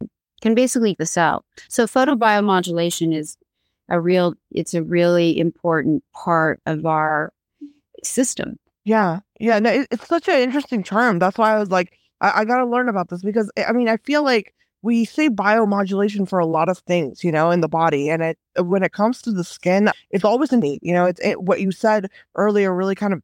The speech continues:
Speaker 2: uh, rung a bell for about the little bit of light that, you know, you need to activate certain, you know, whether it's receptors or genes or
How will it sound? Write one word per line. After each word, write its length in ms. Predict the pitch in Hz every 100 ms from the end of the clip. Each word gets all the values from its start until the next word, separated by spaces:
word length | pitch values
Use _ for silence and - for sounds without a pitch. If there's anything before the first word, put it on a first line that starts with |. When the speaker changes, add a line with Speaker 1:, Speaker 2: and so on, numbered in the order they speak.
| _
Speaker 2:
uh, 60 | 175 -
rung 240 | 180 214 226
a 40 |
bell 300 | 175 190 208
for 140 | - 180
about 340 | 160 156 -
the 340 | 170 156 147 156
little 260 | 180 233
bit 160 | 202 208
of 100 | 185
light 280 | 180 208 - _
that, 300 | 175 185 165 -
you 100 | 180
know, 220 | 180 170 175
you 200 | 180 175
need 300 | 180 190 226 _ _ -
to 360 | 202 180 170 143
activate 440 | 175 - 185 170
certain, 520 | - 190 180 175 156 -
you 120 | 165
know, 120 | 139
whether 300 | 131 156 156
it's 140 | 139
receptors 500 | 160 - 196 - 175
or 80 | 160
genes 380 | 156 185 180 156
or 120 | 165